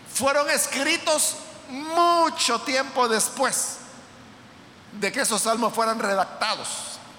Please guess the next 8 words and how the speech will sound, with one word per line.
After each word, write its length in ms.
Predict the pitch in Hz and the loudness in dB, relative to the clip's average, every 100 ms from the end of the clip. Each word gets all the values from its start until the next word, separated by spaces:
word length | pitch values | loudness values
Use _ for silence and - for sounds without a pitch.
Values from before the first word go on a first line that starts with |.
| - - - - - - - - - - - - - - - - - - - - - - | -20 -20 -20 -20 -20 -20 -20 -20 -20 -20 -20 -20 -20 -20 -20 -20 -20 -20 -20 -20 -20 -6
Siglos 920 | - - 320 330 294 220 175 - - 190 | -2 2 4 4 4 2 0 -2 -6 -2
después, 580 | 208 - - 247 - - | 0 0 0 2 0 -2
en 120 | 190 | -2
muchos 300 | 214 208 185 | -2 -2 -2
casos. 340 | - 165 - - - - - - - - - - - - - - - - - | -2 -4 -4 -8 -14 -16 -20 -20 -20 -20 -20 -20 -20 -20 -20 -20 -20 -20 -8
Entonces, 280 | 208 233 233 | -2 -2 0
¿qué 140 | 254 | 0
significa? 720 | - 277 285 - 415 - 170 | 0 0 -2 2 0 0 -4